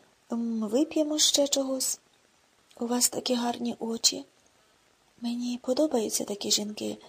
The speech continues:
такі, м, як ви, мовчазні, з такими очима. І рука. Можна поцілувати, га?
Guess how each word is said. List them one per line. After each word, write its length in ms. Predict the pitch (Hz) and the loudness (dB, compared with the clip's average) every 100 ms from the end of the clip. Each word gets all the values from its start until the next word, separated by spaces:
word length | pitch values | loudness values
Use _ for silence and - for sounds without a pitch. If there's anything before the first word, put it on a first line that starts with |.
| - - _ _ | -20 -20 _ _
такі, 320 | - 233 - 262 | -4 -2 0 -2
м, 520 | 262 254 254 254 233 | -2 -6 -6 -6 -4
як 340 | 240 247 254 254 | 0 2 2 0
ви, 340 | 240 285 269 | 0 2 2
мовчазні, 1040 | 233 240 247 262 269 - 302 277 233 202 - - - - _ - | 0 -2 -2 -2 -4 2 2 2 0 -4 -6 -16 -20 -20 _ -4
з 120 | - | -2
такими 420 | - - 240 233 | -2 -2 -2 -2
очима. 460 | 226 - 233 277 294 - _ _ _ _ _ _ _ - | 2 2 2 -4 -10 -14 _ _ _ _ _ _ _ -4
І 160 | 233 | -2
рука. 440 | 233 208 - 214 285 _ _ _ _ _ | -2 -4 -6 -6 -8 _ _ _ _ _
Можна 440 | 240 269 339 349 330 | -6 -4 -2 -2 0
поцілувати, 840 | 330 - 302 277 208 - 202 208 - | 2 2 2 0 -2 -6 -8 -8 -10
га? 320 | 208 240 302 | -4 -2 -2